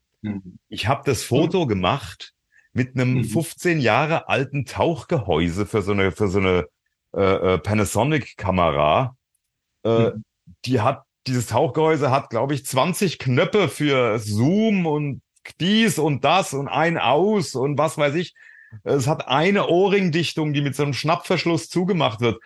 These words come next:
Speaker 2: Bei dem Tauchgehäuse fragt sich kein Schwein, warum da kein Wasser reinkommt, weil es dicht ist.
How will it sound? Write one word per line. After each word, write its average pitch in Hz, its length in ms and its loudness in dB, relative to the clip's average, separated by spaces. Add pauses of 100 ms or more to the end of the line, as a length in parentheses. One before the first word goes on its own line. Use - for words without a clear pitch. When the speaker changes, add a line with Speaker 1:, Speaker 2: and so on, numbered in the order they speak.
(140)
Speaker 2:
Bei 92 80 0
dem 92 120 -2
Tauchgehäuse 107 600 2
fragt 127 300 0
sich 147 160 -4
kein 135 300 0
Schwein, 180 460 0
warum 120 220 4
da 107 120 4
kein 107 200 2
Wasser 98 300 2
reinkommt, 87 540 -4
weil 95 200 0 (120)
es - 160 -8
dicht 160 280 -4
ist. - 360 -12